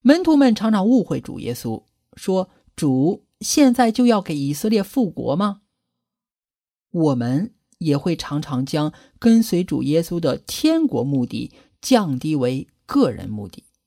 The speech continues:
团体目的，或者是民族目的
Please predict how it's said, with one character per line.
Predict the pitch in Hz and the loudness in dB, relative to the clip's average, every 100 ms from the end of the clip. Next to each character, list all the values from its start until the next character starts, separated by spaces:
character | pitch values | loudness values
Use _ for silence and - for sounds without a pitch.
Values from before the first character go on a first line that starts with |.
| _ | _
团 | - - 151 254 | -12 -4 2 2
体 | - | 2
目 | - 117 | -6 -8
的， | - - _ _ _ _ _ _ | -10 -18 _ _ _ _ _ _
或 | _ 165 | _ -4
者 | 135 123 | -2 -4
是 | 151 117 - _ _ _ | -4 -8 -10 _ _ _
民 | 127 117 131 196 | -4 -2 0 -2
族 | 120 | -4
目 | 110 113 | -6 -6
的 | - - | -8 -16